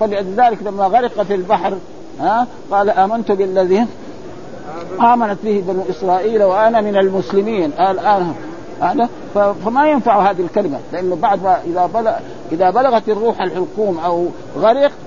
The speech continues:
خلاص ما ينفع. أما لما كان سالم، يعني لو قال قبل موته: "لا إله إلا الله محمد"، وقعد مية سنة يعبد، يعبد غير الله ويشرك بالله ويكذب الرسل، ها؟ خلاص ينفع. لكن إذا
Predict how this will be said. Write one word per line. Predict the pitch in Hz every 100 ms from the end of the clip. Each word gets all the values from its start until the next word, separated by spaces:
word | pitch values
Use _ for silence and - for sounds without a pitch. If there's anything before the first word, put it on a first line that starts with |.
| - -
خلاص | 190 214 220 190
ما | 202
ينفع. | 160 143 127 -
أما | 233 233
لما | 220 208
كان | - 240 202 160 -
سالم، | 196 196 185 233 285 - - -
يعني | 190 185
لو | 190 196 226
قال | 247 202
قبل | 262 247 233
موته: | 247 247 220
"لا | 208 196 240 240 220
إله | 208 214 240 214 208
إلا | 226 214
الله | 214 220 262
محمد"، | 247 208 247 233 202 160 151 -
وقعد | 208 240 233 208 - - - -
مية | 190 269 302
سنة | 240 - 262 175 - - - - - - -
يعبد، | 214 233 208 208 190 190 -
يعبد | 190 196 202 185
غير | 190 185
الله | 180 208 233
ويشرك | 208 190 220 208 190
بالله | 185 190 226 220
ويكذب | 196 185 233 220 185 196
الرسل، | 185 247 247 269 277 - - -
ها؟ | 226 247 302 - - - - - -
خلاص | 240 190 240
ينفع. | 226 160 139 - - - -
لكن | 240 180 220
إذا | 190 196 196 190